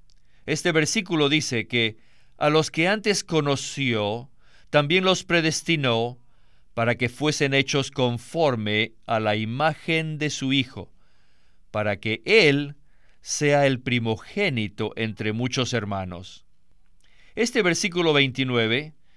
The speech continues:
sigue a los versículos anteriores, donde dice que Dios hace que todas las cosas ayuden para bien. ¿Pero para qué? Para que seamos designados. Todos fuimos salvos,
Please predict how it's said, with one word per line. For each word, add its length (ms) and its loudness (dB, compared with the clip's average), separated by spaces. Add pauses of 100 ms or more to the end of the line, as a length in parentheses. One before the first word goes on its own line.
(220)
sigue 340 0
a 60 4
los 140 4
versículos 560 -2
anteriores, 800 -4 (260)
donde 280 2
dice 300 0
que 160 2
Dios 380 0
hace 260 2
que 160 0
todas 340 -2
las 220 -2
cosas 640 -2
ayuden 520 0
para 260 2
bien. 680 -2 (560)
¿Pero 220 4
para 200 -2
qué? 400 -4 (600)
Para 220 0
que 140 -2
seamos 500 2
designados. 1120 0 (440)
Todos 340 2
fuimos 360 0
salvos, 920 0